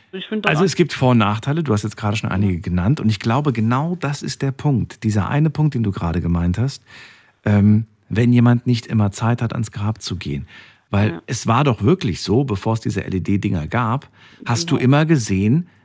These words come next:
Speaker 2: wer Besuch bekommen hat von seinen Liebsten.
Speaker 1: Ja, <laughs> ja.
Speaker 2: Und das
Speaker 1: Genau.
Speaker 2: siehst du halt jetzt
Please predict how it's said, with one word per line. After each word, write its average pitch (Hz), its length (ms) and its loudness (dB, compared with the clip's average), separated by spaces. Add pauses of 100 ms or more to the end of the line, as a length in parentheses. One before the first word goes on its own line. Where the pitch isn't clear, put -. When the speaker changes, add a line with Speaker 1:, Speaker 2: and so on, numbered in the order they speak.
(100)
Speaker 2:
wer 98 340 0
Besuch 151 340 0
bekommen 82 380 -6
hat 78 140 -6
von 85 160 -6
seinen 78 260 -4
Liebsten. 82 320 -4
Speaker 1:
Ja, 208 260 2 (140)
<laughs> - 100 -16
ja. 180 440 -2
Speaker 2:
Und 139 240 4
das 117 180 0
Speaker 1:
Genau. - 0 -
Speaker 2:
siehst 185 260 2
du 127 100 2
halt 107 200 0
jetzt - 280 0